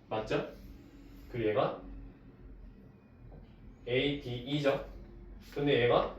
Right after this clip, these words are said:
같이 수선의 반을 공유하는 점이 있습니다. 점 일을 두고 여기 G라고 쓸 수 있죠. 그쵸? 아, H, H, H라고 쓸게요. H. 그럼 여기가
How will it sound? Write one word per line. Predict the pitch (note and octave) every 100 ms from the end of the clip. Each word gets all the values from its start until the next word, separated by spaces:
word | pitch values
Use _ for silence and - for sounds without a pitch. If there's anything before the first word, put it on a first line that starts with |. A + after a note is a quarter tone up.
| -
같이 | - D3 D3 - F#3+ F3+
수선의 | G3+ G#3+ F#3+ D#3
반을 | C#3 B2+ B2
공유하는 | B2+ C3+ C#3 C3 A2+
점이 | G#2+ G2
있습니다. | - - F#2+ - - - - - - - -
점 | - B2 B2 D3+
일을 | E3+ F#3+ F#3 -
두고 | A2+ - - - - - - -
여기 | G#2+ G#2+ - - - - - - - -
G라고 | - B2+ B2+ B2 D3+
쓸 | - D3+
수 | - A2+
있죠. | - B2 - - - - - - - - - -
그쵸? | - C#3 - - - - - - - - -
아, | A#2
H, | C#3 D3 -
H, | G#2+ G#2+ - B2+
H라고 | - C#3+ - C3+ -
쓸게요. | C3+ B2 A2
H. | F#2+ G#2+ - A2+ C#3+ - - - - - - - - - - - - - -
그럼 | B2+
여기가 | G#2+ A2 A#2 -